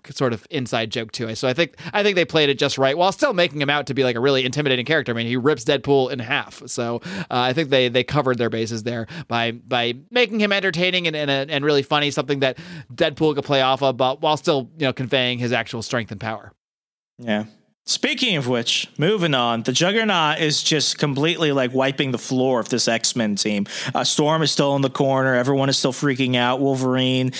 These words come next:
Speaker 2: is still, like, on the floor trying to get up, and Colossus is just happy for a fight. Meanwhile, Black Tom comes over, and he's like, "Ah, you know, cousin, I couldn't go ahead and actually just fight you face to face because our powers, you know, do that thing where they don't work with each other.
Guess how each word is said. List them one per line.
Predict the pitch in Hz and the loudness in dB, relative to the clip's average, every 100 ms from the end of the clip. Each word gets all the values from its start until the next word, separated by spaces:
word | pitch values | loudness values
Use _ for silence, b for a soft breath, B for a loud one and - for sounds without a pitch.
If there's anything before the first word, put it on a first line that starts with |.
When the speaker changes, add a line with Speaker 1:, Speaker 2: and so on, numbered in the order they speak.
| B | B
Speaker 2:
is | 160 | -2
still, | - 143 135 | 0 2 2
like, | 127 120 | 2 2
on | 120 127 | 0 2
the | 127 | 0
floor | - 127 131 127 | 0 2 2 2
trying | 143 127 | 0 0
to | |
get | 117 131 127 | 0 0 2
up, | 123 127 | 2 0
and | 117 110 | -2 0
Colossus | 123 117 135 - 131 | 0 2 2 0 0
is | 123 - | 0 0
just | 120 | 0
happy | 127 117 120 | 0 0 -2
for | 123 113 | -2 -4
a | |
fight. | - 131 123 127 - - - | -2 -2 0 -4 -8 -12 -4
Meanwhile, | 147 160 160 139 | -2 2 2 2
Black | 131 135 127 | 0 0 0
Tom | 147 135 147 | 0 0 0
comes | 139 123 | -2 0
over, | 123 123 127 | 0 0 0
and | 123 | 0
he's | 127 | 0
like, | 123 123 | 0 0
"Ah, | 240 262 | 0 0
you | 165 | 0
know, | 202 190 | 0 0
cousin, | 190 226 175 147 B - | 0 0 -2 -4 B -4
I | |
couldn't | 160 233 285 | -2 -2 0
go | 202 226 | 0 0
ahead | 185 160 208 | 0 0 0
and | 170 | 0
actually | 185 - | 0 0
just | 151 147 | 0 -2
fight | - 185 - | 0 -2 0
you | 160 | -2
face | 139 156 143 | 0 0 0
to | 135 | -2
face | 180 160 | -2 -2
because | - 147 | 0 0
our | 139 | 0
powers, | 131 147 147 151 127 143 | 0 0 2 2 0 0
you | |
know, | 139 | 0
do | 123 131 | 2 0
that | 123 - | 0 0
thing | 135 | 0
where | 131 117 | 0 0
they | |
don't | 120 117 | 0 0
work | 120 143 | 0 0
with | 131 | -2
each | 120 - | -2 0
other. | 113 110 | 0 0